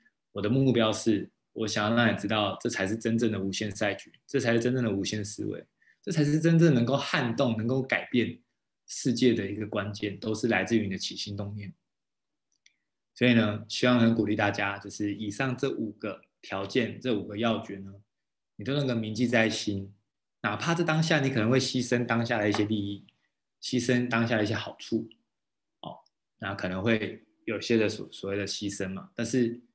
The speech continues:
其实你应该都要因此更觉得很值得敬佩自己。当你努力到连自己都感动的时候，当你做到连自己都佩服的时候，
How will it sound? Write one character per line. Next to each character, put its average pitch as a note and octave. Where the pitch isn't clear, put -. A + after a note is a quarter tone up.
其 -
实 A2
你 G2
应 G2+
该 A2+
都 A2+
要 A2+
因 A#2
此 G#2
更 A2
觉 G2
得 G2
很 G2
值 G#2
得 G#2
敬 A#2+
佩 A2+
自 G#2
己。 -
当 D#3
你 A2
努 A2+
力 C#3+
到 D3
连 A2+
自 A2+
己 B2
都 A#2+
感 F#2
动 A2
的 F#2+
时 -
候， F#2+
当 C#3
你 B2
做 B2
到 B2
连 A2+
自 C#3
己 A#2+
都 A#2
佩 A#2+
服 -
的 F#2+
时 -
候， G2